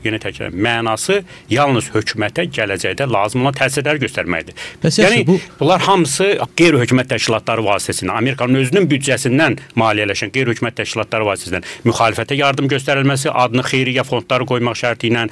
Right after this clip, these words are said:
Speaker 1: Amerikanın tutaq ki, e, nəzarəti olan kütləvi informasiya vasitələri ilə, e,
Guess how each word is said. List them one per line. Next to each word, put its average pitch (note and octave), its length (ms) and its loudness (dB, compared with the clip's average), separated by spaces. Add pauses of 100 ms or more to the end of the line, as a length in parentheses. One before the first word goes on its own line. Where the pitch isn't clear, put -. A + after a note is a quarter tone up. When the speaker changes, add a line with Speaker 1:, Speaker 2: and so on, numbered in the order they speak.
(300)
Speaker 1:
Amerikanın C#3 540 2
tutaq C3+ 180 -4
ki, C3+ 100 2 (220)
e, A#2+ 120 0 (440)
nəzarəti B2+ 400 4
olan C3 160 -2
kütləvi C3 320 -2
informasiya C3 400 0
vasitələri B2+ 480 0
ilə, B2 140 2 (340)
e, A2+ 120 2